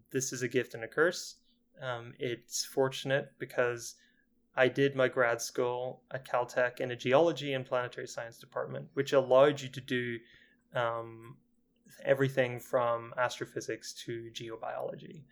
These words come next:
I did stuff with Professor Konstantin Batygin on the formation of planets whose orbits are tilted with respect to their host stars. But I simultaneously did some geobiological modeling work,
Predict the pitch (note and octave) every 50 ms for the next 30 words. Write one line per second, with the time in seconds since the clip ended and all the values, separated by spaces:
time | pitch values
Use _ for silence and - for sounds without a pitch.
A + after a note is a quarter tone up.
0 | _ - - _ _ _ _ - - - - A#2+ A#2+ B2 A#2+ - C3+ B2+ B2 B2
1 | A#2+ - - - - _ _ _ - - - - - C3+ B2+ B2+ - - - _
2 | _ _ _ _ - C3 B2 A#2+ A#2 - - - _ - - C3 B2 A#2+ - -
3 | B2+ A#2 - - C3+ B2+ - - - C3+ A#2+ A#2 C3 - - B2+ A#2+ - C#3 C3+
4 | C#3+ D3+ - _ - - _ _ _ _ - - C3+ B2+ B2 B2 B2 A#2+ A#2+ A#2+
5 | A#2 - - C#3+ C3+ B2+ B2 B2 B2 A#2 - - B2 A#2+ A#2+ A2+ - - _ _
6 | - - C#3 B2 A#2+ A#2+ A#2+ - - - - - - - C3+ C3 - - C#3 B2
7 | - C3+ - - B2+ A2+ - - B2+ A#2 - - C#3 C3+ B2 A#2 - B2 - -
8 | B2+ A#2+ - - - C#3 C3+ - B2 A#2+ A2+ - - C#3 C#3+ D#3 E3 E3 D#3+ -
9 | - - _ _ _ _ - - - - - _ _ _ - C3 B2+ B2+ - -
10 | E3 E3 D3 - F#3+ G#3+ A3 A3 F#3+ D#3 - - C#3+ C3+ B2+ B2 B2 C3+ C3+ C3
11 | B2+ - - - C3+ B2+ B2 A#2+ A#2 A#2 G#2+ C3+ C3 B2+ B2 A#2+ B2+ A#2 A#2 A#2
12 | A#2 A#2+ A#2 A2+ - A#2 - B2 A#2 A2+ A2+ A#2 A#2 A#2 A#2 A#2+ A#2 A#2 A#2 A#2
13 | A#2 A#2 B2+ C#3+ C#3+ - -